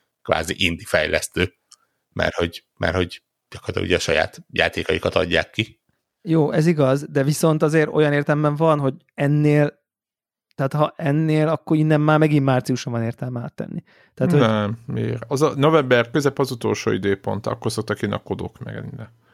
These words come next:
Speaker 2: Úgy mondom, hogy innen, tehát ha ezt nem
Speaker 3: Ja,
Speaker 2: tartják,
Speaker 3: innen,
Speaker 2: akkor
Speaker 3: ja,
Speaker 2: azért
Speaker 3: értem, igazad van, igen,
Speaker 2: tehát ez,
Speaker 3: igen.
Speaker 2: ha bele akarnak kerülni a karácsonyi rotációba, akkor ez
Speaker 3: Snit,
Speaker 2: ez,
Speaker 3: vagy
Speaker 2: ez,
Speaker 3: utána
Speaker 2: ez az.
Speaker 3: igen,
Speaker 2: Tehát,
Speaker 3: igen.
Speaker 2: hogy
Speaker 1: Gyakorlatilag azt is merem mondani, hogy ha, ha ezt nem tudják tartani, akkor ott már nem biztos, hogy,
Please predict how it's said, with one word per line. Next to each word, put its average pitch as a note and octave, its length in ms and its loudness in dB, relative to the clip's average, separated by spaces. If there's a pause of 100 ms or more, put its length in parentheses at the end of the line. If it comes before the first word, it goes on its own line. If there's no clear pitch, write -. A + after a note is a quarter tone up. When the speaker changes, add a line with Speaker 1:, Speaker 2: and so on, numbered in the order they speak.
(140)
Speaker 2:
Úgy F3+ 180 0
mondom, D3+ 360 4
hogy C#3 200 4
innen, C3 560 0
tehát C3 180 -2
ha D3 120 0
ezt D#3 200 0
nem D3 140 4
Speaker 3:
Ja, C3+ 60 -4
Speaker 2:
tartják, E3+ 280 4
Speaker 3:
innen, F#3 180 6
Speaker 2:
akkor C#3+ 120 2
Speaker 3:
ja, C#3 60 8
Speaker 2:
azért D3 140 6
Speaker 3:
értem, B2+ 280 0
igazad A#2 340 -2
van, G#2+ 140 -6
igen, G#2+ 200 -6
Speaker 2:
tehát D3+ 120 2
ez, E3+ 80 6
Speaker 3:
igen. C3+ 120 0
Speaker 2:
ha E3 60 4
bele F3 200 6
akarnak D#3 400 4
kerülni D#3 340 4
a C3+ 60 2
karácsonyi C#3 480 2
rotációba, D3 580 2
akkor D#3 280 0
ez C3 320 -2
Speaker 3:
Snit, F#3 500 -4
Speaker 2:
ez, B2 160 0
Speaker 3:
vagy D3+ 160 4
Speaker 2:
ez, C#3 80 4
Speaker 3:
utána C#3+ 180 4
Speaker 2:
ez C#3 160 2
az. A#2+ 280 0
Speaker 3:
igen, B2+ 160 -4
Speaker 2:
Tehát, F#2+ 200 -4
Speaker 3:
igen. C3+ 180 -2
Speaker 2:
hogy C#3 200 0 (300)
Speaker 1:
Gyakorlatilag D3+ 480 2
azt - 220 2
is - 80 -20
merem F2+ 200 -4
mondani, G2+ 240 0
hogy - 100 0
ha, - 80 -10
ha A2 180 4
ezt C3+ 200 2
nem B2 140 0
tudják G#2+ 240 -2
tartani, G#2+ 340 2
akkor G2+ 220 0
ott G2 120 2
már G2+ 120 0
nem A2 200 2
biztos, F#2 300 -2
hogy, F2+ 220 -4